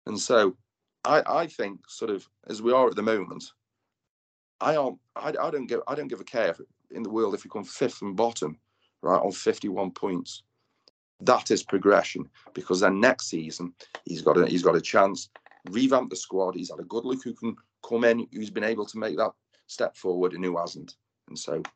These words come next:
for me, I, I, I'm as happy as Larry is what we're at at the moment. And if somebody had said to me, how about this then, right? If somebody had said to me, I was thinking about this the other day.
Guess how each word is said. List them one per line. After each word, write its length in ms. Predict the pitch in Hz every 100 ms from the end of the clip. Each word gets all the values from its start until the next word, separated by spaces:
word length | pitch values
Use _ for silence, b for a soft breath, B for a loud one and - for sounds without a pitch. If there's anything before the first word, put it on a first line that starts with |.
| _ -
for 100 | 87
me, 280 | 104 90 85
I, 500 | - - - - -
I, 180 | - 104
I'm 100 | 107
as 120 | 92
happy 220 | 90 92
as 100 | 82
Larry 240 | 87 110
is 120 | 92 85
what 180 | 87
we're 80 | 80
at 180 | 82 -
at 60 | 76
the 120 | 76
moment. 260 | 76 87 - _ _
And 80 | 147
if 60 | 151
somebody 340 | - 233 226
had 120 | 226
said 220 | 226 - -
to 100 | 95
me, 80 |
how 80 | 110
about 220 | 131 127
this 180 | 117 98
then, 160 | 82 85
right? 200 | 80 78
If 60 |
somebody 280 | - 214 208
had 80 | 202
said 220 | 196 131
to 160 | - 170
me, 140 | 92 - _ _ _ -
I 40 |
was 120 | 147
thinking 220 | 147 180 135
about 220 | 117 -
this 180 | 151 -
the 140 | 107
other 120 | 110
day. 300 | 104 127 95